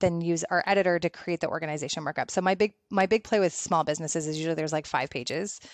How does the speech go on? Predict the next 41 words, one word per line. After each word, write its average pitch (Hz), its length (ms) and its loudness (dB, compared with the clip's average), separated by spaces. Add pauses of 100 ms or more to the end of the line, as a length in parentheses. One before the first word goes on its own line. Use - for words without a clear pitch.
(200)
So 165 320 0 (180)
do 190 140 -2
five 170 240 2
pages 175 440 0
and 165 200 -2
then 156 120 -4
just, 156 220 -6
like, 151 200 0
update 160 300 -4
them 165 120 -4
on 151 100 -2
a 147 60 -6
quarterly 156 320 -6
basis 180 420 -4
is 160 140 -6
usually 160 260 -2
my 139 200 -2
approach 180 420 -2
and 170 100 -4
where 147 180 -4
we 143 120 -6
started. 170 480 0 (400)
Um, 160 180 -2
and 190 80 0
they 185 80 4
wanna 175 140 4
be 170 80 2
strategic. 156 640 0
So, 165 160 2
like, 151 220 -2
homepage, 190 600 2 (120)
contact 160 540 0
page, 160 560 0 (420)
any 196 200 0
products 170 440 2
or 165 80 2
services. 196 760 0
Again, 165 260 2
if 165 160 -4
you're 160 340 2
on, 156 380 0